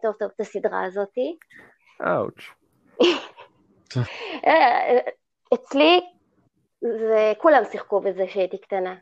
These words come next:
Speaker 1: כולם שיחקו בזה. אה, וגם בנוסף,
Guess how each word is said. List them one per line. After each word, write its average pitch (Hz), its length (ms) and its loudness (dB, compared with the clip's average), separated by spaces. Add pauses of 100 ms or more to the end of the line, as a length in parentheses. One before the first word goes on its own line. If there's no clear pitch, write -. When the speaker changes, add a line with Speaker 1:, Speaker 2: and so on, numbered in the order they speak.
(120)
Speaker 1:
כולם 208 260 0 (100)
שיחקו - 280 -16
בזה. 220 300 -4 (1600)
אה, 208 520 2 (120)
וגם 277 300 4
בנוסף, 320 840 4